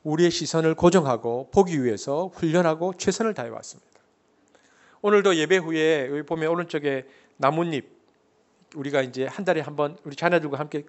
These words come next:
하잖아요. 저것은 단순히 감사의 제목을 쓰는 것이 아닙니다. 감사라는 말은 무엇입니까?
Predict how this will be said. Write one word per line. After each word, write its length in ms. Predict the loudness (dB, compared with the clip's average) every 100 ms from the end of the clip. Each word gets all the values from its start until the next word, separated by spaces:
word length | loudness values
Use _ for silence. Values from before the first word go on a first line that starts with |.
| -18
하잖아요. 560 | -6 -2 0 -2 -4 -8 -18 -20 -20 -20 _ _
저것은 520 | 2 4 2 2 -2
단순히 400 | -4 -4 -2 -2
감사의 520 | -4 -6 -2 4 6
제목을 320 | 6 2 2 -2
쓰는 200 | -6 -2
것이 200 | -2 -2
아닙니다. 380 | -8 -8 -8
감사라는 880 | -8 -6 -6 2 8 10 10 8 8
말은 220 | 4 2
무엇입니까? 680 | 0 -6 -6 -8 -2 -2 -2